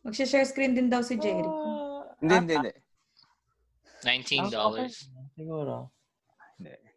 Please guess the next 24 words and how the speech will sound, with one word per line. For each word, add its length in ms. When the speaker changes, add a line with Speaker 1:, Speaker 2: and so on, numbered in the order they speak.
Speaker 4:
Nakalimu-, 460
nakalimutan 500
ko 80
yung 160
prescription 500
ko, 140
kaya 240
mamaya 320
ko 160
na 160
i-order. 500
Speaker 2:
Mm-mm. 380
Wag 200
mo 100
muna 180
Speaker 1:
Oy, 140
Speaker 2:
i-order. 80
Speaker 1:
naka-podcast 840
tayo. 540
Speaker 4:
Ay, 260
sorry. 220
Speaker 3:
Okay 180
lang 160
yan. 160